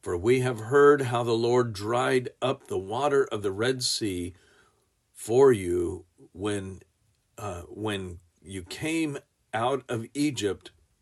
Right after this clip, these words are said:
and what you did to the two kings.'" Now, I'm gonna stop real quick before we keep reading, because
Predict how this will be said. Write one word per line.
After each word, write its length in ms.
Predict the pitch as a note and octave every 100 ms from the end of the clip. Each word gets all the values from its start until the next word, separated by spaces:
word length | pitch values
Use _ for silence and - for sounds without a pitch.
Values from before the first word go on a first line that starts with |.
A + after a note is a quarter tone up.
| _ - _ -
and 220 | F2+ F2+
what 240 | G#2+ C3
you 60 | C#3
did 260 | B2 C#3 B2
to 100 | B2+
the 120 | B2
two 320 | - C#3+ C3+
kings.'" 440 | B2+ C3 A2+ E2+
Now, 140 | F2 A2
I'm 80 | C3
gonna 140 | C#3+
stop 360 | - - - -
real 160 | C#3 B2
quick 480 | - - E3 A#2 - _ _ _ -
before 300 | G2+ G#2 C3
we 120 | A#2
keep 240 | G#2+ C3 A2
reading, 480 | A#2+ D3+ B2+ G2+ G2 _ - - - - -
because 500 | G#2+ A#2 C#3+ C3+ -